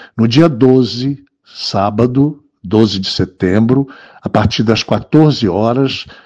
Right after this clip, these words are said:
na paróquia de São Geraldo, em Teixeiras, pra toda a nossa forania. Nossa for-, nossa forania é formada por cinco paróquias. Esse, essa formação será dada pela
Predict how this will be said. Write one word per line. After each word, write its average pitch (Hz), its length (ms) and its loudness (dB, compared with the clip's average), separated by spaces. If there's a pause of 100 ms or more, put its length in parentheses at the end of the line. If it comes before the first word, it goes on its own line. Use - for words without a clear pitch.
(140)
na 117 340 2
paróquia 123 460 0
de - 80 -6
São 151 180 0
Geraldo, 135 460 2
em 135 40 2
Teixeiras, 113 720 -2
pra 95 160 -8
toda 185 500 2
a 117 160 -4
nossa 117 300 -4
forania. 127 580 -2 (320)
Nossa 113 200 -2
for-, 127 400 0
nossa 113 340 0
forania 117 600 0
é 135 40 -2
formada 120 520 -2
por - 180 -8
cinco 208 400 0
paróquias. 82 680 -4 (140)
Esse, 107 400 0
essa 101 240 0
formação 104 540 -2
será 101 420 -2 (240)
dada 101 380 -2
pela 98 380 -2